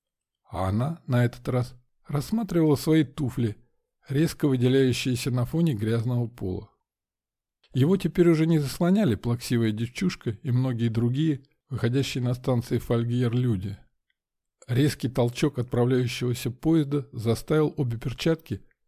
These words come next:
каждую в отдельности и по собственной инициативе, вцепиться в поручень. Однако, когда поезд остановился на станции Пастер, пальцы Луча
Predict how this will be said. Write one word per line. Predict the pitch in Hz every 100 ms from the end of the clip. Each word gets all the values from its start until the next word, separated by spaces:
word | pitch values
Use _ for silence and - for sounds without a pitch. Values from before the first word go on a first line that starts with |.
| _ _
каждую | - 127 117 110
в | 110
отдельности | 113 147 147 120 -
и | 117 - 147
по | 120 120
собственной | 143 127 - 123
инициативе, | 117 117 123 123 175 160 - _
вцепиться | - - 131 - 151 - 151
в | -
поручень. | 127 101 - - - _ _ _ _ _ _ _ _ _ _ -
Однако, | 117 113 135 127
когда | 120 117 120 113
поезд | 131 117 -
остановился | 117 - 127 127 127 185 - 113
на | 110
станции | - 113 107 - 104
Пастер, | - 113 - - 95 98 _ _ _ _ -
пальцы | 113 113 - 127
Луча | 127 175 170